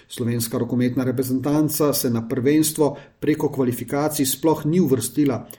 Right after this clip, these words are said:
je pa vseeno dobila posebno povabilo Svetovne rokometne zveze. Da je bilo povabilo upravičeno, so naši že pokazali,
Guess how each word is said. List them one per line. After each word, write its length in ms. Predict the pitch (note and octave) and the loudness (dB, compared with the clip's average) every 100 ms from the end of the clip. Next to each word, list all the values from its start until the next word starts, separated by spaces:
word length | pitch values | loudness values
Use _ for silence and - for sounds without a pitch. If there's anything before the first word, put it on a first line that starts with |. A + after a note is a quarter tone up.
| _ | _
je 100 | F#3+ | 0
pa 80 | E3 | 2
vseeno 440 | - D#3 D3+ D3 | 2 2 4 4
dobila 340 | A#2+ B2+ C#3 C3 | 4 2 2 0
posebno 460 | B2 - C#3 C3 B2+ | -2 2 4 2 -2
povabilo 640 | A#2 A2+ B2+ C#3 C3 - - - | -2 -2 2 4 2 -2 -12 -18
Svetovne 540 | - C#3+ C3 B2+ B2 A#2 | -6 -4 0 0 0 0
rokometne 540 | A#2 A#2 A2+ A2+ A2+ | -2 -2 -2 0 -2
zveze. 460 | A2+ A#2+ C3 B2 A2 - - - - _ F#3 | -2 0 0 0 -4 -8 -20 -20 -20 _ 4
Da 80 | |
je 60 | F#3 | 6
bilo 240 | E3 D#3+ | 8 8
povabilo 460 | D#3+ A#2+ A2 D3+ D3+ | 8 2 2 6 6
upravičeno, 680 | C3+ C3 B2 F#3 F3+ D#3+ D3+ | 6 2 0 2 4 4 4
so 160 | - | 2
naši 380 | B2+ C3 C3+ C#3 | 0 0 0 0
že 140 | B2 D#3 | 2 2
pokazali, 640 | D3 C#3 B2 C3+ C#3 C3+ | 2 0 0 0 4 2